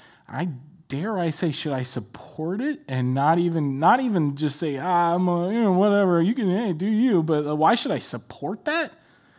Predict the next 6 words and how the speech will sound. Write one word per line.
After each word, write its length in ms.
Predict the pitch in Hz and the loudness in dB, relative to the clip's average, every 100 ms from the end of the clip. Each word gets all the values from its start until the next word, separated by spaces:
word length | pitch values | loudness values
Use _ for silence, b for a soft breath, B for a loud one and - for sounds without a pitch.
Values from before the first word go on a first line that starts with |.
| b | b
and 160 | 139 | -8
care 300 | - - 180 | -8 -6 -4
about 300 | 294 320 370 | -2 -2 -2
that? 360 | 370 381 359 - b b b b b b b b b _ _ _ _ _ _ _ _ _ _ - | 2 2 0 -6 b b b b b b b b b _ _ _ _ _ _ _ _ _ _ -12
Judgment 640 | - 185 277 285 320 330 - | 2 2 4 4 2 2 -2
happens. 720 | - 285 320 381 359 320 - | 2 2 4 2 2 -2 -8